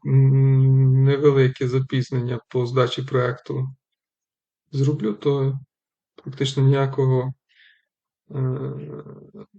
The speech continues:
негативного аспекту від цього не буде. А по-друге, це буде класна, е, класний стимул все-таки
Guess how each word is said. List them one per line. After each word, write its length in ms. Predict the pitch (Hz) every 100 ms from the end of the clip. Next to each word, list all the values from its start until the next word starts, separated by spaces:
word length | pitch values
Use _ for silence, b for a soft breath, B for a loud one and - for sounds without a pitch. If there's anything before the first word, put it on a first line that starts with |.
| _ _ _ _ _ _
негативного 880 | 143 131 135 139 135 131 131 127 127 135 135 _ _ _ _ _ _ _ _
аспекту 480 | 151 139 143 143 -
від 160 | 120 127
цього 240 | 131 127
не 140 | 123 120
буде. 320 | 113 123 - B B B B
А 140 | - 131
по-друге, 500 | 127 127 202 185 156
це 240 | - 151
буде 280 | 139 139 131
класна, 800 | 135 135 135 135 120 120 - - _
е, 40 | 139 135 131 135 _ _ _ _ _
класний 460 | - 135 131 - 131
стимул 540 | - 151 139 131 123 - _ _
все-таки 800 | - 131 135 131 131 127 135